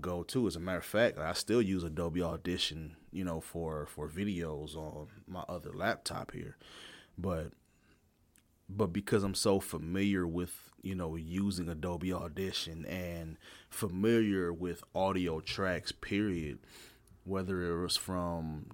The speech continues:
doing music or whether it was from watching engineers, you know, chop down my own music, or even now, you know, when I'm, when I'm making a video,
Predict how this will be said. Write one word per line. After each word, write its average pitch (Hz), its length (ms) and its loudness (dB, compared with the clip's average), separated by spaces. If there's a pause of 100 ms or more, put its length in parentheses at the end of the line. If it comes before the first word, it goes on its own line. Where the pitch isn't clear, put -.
doing 87 340 0
music 82 520 -4
or 76 120 -2
whether 85 360 -2
it 85 60 0
was 82 140 -2
from 78 600 -6 (520)
watching 90 540 0
engineers, 87 1040 0
you 85 120 -6
know, 78 180 -6
chop 78 420 0
down 82 320 -2
my 87 220 -2
own 76 320 -4
music, 76 460 -6 (200)
or 76 500 -4 (440)
even 95 360 0
now, 90 520 0
you 90 120 -6
know, 80 140 -6
when 82 180 -8
I'm, 82 300 -6
when 92 160 -2
I'm 85 220 -4
making 101 280 0
a 80 60 -4
video, 80 640 -2